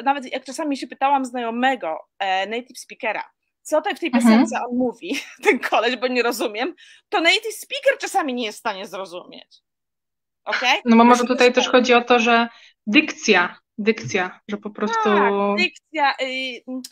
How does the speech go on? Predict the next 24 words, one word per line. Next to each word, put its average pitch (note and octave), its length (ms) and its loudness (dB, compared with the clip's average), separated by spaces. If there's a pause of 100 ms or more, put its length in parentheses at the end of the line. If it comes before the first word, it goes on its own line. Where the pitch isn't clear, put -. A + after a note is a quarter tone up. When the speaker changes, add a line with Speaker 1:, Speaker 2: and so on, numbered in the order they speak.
(380)
Speaker 1:
dykcja, B3+ 960 -8
e, B3 220 -10
akte-, B3+ 680 -6
y, B3 460 -6 (100)
jak A#3+ 160 -12
to - 60 -20
się A#3+ 80 -16
mówi, A3 320 -14
e, G#3 180 -10
dialekty, D#4+ 760 -6
akcenty, C#4+ 680 -6
wszystko, A#3+ 680 -8
o, B3+ 120 -12 (120)
po C#4 100 -18
prostu D#4+ 320 -10 (280)
naprawdę D4 460 -2 (100)
nie C4+ 180 -6
wy-, C#4+ 180 -6
nie C#4 140 -6
wymagajmy C4+ 480 -6
od B3 100 -14
siebie C#4+ 140 -10
na A#3+ 100 -6
początku D#4 420 -12